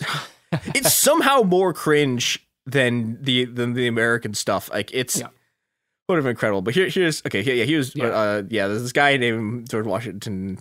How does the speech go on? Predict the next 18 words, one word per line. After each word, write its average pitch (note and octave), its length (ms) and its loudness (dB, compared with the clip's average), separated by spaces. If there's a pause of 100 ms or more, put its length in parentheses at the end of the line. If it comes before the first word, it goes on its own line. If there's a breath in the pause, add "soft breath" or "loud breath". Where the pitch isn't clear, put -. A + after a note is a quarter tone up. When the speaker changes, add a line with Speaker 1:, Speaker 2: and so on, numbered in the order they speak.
Speaker 1:
uh, G2 120 -4
de G2 120 -2
Olivaria F#2+ 720 -2 (320 soft breath)
was D3+ 160 0
arrested G#3 460 2
and G#3 100 0
accused G3 400 -2
of C#3+ 100 -6
planting G#3 380 -2
a D#3+ 80 2
bomb C#3+ 460 2
beneath D#3+ 260 0
a B2 80 2
bus A#2+ 440 0
at C#3+ 100 0
the C#3+ 80 0
Brasilia C3 580 0
airport. A2+ 560 -4